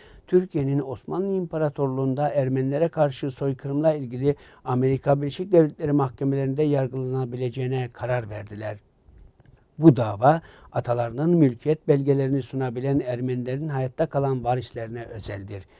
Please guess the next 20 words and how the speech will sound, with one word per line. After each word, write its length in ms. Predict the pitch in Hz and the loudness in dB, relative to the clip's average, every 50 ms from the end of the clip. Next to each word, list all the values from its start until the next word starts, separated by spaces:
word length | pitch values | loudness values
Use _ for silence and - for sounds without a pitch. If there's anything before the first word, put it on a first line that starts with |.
| - - - - - - - - | -20 -20 -20 -20 -20 -20 -10 -4
Batı 240 | - 139 156 - 208 | -2 -2 -2 0 0
Ermenistan 560 | 226 233 247 247 240 190 - - 185 175 175 | 0 0 0 -2 -4 -4 0 2 4 4 4
Cumhuriyeti, 680 | 160 151 151 151 147 147 147 143 139 135 - - 180 185 | 6 6 6 6 6 6 4 4 2 2 2 4 4 4
anavatan 560 | 170 156 147 147 143 143 147 139 - 151 151 | 4 2 0 2 2 2 2 2 2 0 -2
işgalinin 680 | 143 135 - - 143 135 139 135 139 147 160 180 180 160 | -2 -4 0 2 2 2 4 4 2 2 4 4 4 6
ve 200 | 143 143 139 135 | 8 8 6 6
onun 340 | 135 135 135 139 139 147 143 | 4 2 0 2 4 6 6
milyonlarca 760 | 139 135 135 131 135 135 127 127 131 139 143 160 165 170 170 | 8 6 6 4 0 -2 -2 -2 -2 -2 -2 0 2 2 2
Ermeni 420 | 156 147 147 139 147 147 147 147 143 | 2 2 2 2 2 2 2 2 2
ahalisinin 680 | 139 139 135 131 135 131 - - 143 143 143 139 143 | 2 2 2 2 0 -2 -6 -4 -2 2 2 2 2
örgütlü 520 | 139 135 135 131 127 131 127 - 165 160 160 | 2 0 -4 -4 -4 -6 -6 -8 -4 0 0
bir 80 | 160 | 0
şekilde 440 | 143 - 156 143 139 147 139 139 139 | 0 0 -4 -4 -4 -6 -6 -4 -4
katledilmesinin 1000 | 131 139 139 131 - - 135 127 131 131 131 135 127 - - 135 143 156 170 160 - - - - - - | -2 0 -2 -2 -2 -6 -6 -4 -2 0 0 0 -2 -4 -4 0 0 2 0 0 -2 -8 -20 -20 -10 -2
ahlaki 520 | - 143 123 110 131 139 135 127 - - 180 | 0 0 0 2 2 2 2 2 4 4 4
açıdan 400 | 165 147 - 139 135 151 151 147 | 4 4 2 0 0 2 2 4
maliyetinin 680 | 139 135 135 135 131 135 131 131 - 143 147 139 139 | 4 4 2 2 0 0 -2 -2 0 2 2 2 2
olamayacağını 800 | 120 131 135 143 151 165 165 156 147 139 123 135 131 135 139 135 | 0 -2 0 0 2 2 2 2 2 0 0 0 -2 -2 -2 -4
zorunlu 380 | 117 131 131 123 135 139 147 | -4 -4 -4 -2 0 0 0
olarak 380 | 147 143 127 123 123 127 127 | 0 -2 -4 -6 -6 -8 -8